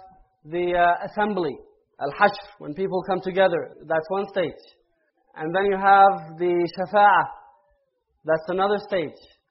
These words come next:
And then you have al-Hisab, and this is the most important or prominent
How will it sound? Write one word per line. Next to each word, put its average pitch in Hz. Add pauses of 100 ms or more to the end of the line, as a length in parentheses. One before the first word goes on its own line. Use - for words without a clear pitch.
(460)
And 170
then 214
you 226
have 220
al-Hisab, 220 (560)
and 185
this 220 (120)
is 202
the 202 (320)
most 226
important 220 (480)
or 175
prominent 202